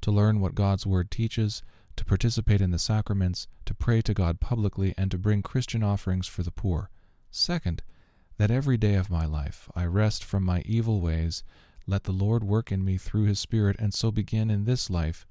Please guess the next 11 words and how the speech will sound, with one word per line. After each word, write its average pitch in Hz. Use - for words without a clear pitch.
the 110
eternal 110
Sabbath. 73
The 101
lesson 127
is 104
from 113
the 101
book 135
of 101
Matthew 98